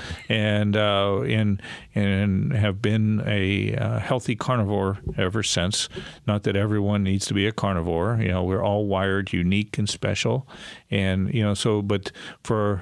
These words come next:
myself and my wife and family, uh, even though my daughter was vegan for, uh, some season, she is now gone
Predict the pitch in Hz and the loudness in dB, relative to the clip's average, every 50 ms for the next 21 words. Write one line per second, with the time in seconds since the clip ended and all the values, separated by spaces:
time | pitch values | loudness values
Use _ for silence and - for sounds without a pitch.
0 | - - - 110 104 95 - - 110 104 117 127 127 - - 101 - - 95 95 | -6 -6 -2 -2 -2 0 0 0 0 2 0 0 -2 -4 -4 -4 -2 -2 -2 -2
1 | 104 117 110 113 117 120 113 - - - 95 98 - - 113 107 107 110 113 120 | -2 -2 0 0 0 0 -2 -4 -6 -6 -6 -4 -2 0 0 2 2 2 2 0
2 | 127 - - - - - - - - - _ _ - - 101 95 95 95 95 95 | 0 -2 -4 -10 -18 -18 -18 -20 -20 -20 _ _ -2 0 0 2 2 2 2 2
3 | 98 98 104 107 113 117 113 110 110 107 107 101 113 113 117 120 117 110 107 98 | 2 2 2 2 2 2 2 2 2 0 0 2 2 2 2 2 2 0 0 0
4 | 98 110 117 120 113 113 104 101 - - 110 104 92 - - - 117 - - 117 | 0 2 2 2 2 0 0 -2 -2 -2 -2 -2 -4 -4 -6 -6 -4 -2 0 2
5 | 113 113 107 - 123 120 113 104 123 135 143 139 127 127 - - - 104 104 101 | 2 2 2 2 2 2 2 2 0 0 2 0 0 0 -2 0 0 0 0 0
6 | 95 - 104 101 101 101 - - 107 110 110 107 101 | 0 0 0 0 0 0 -2 0 0 2 2 2 0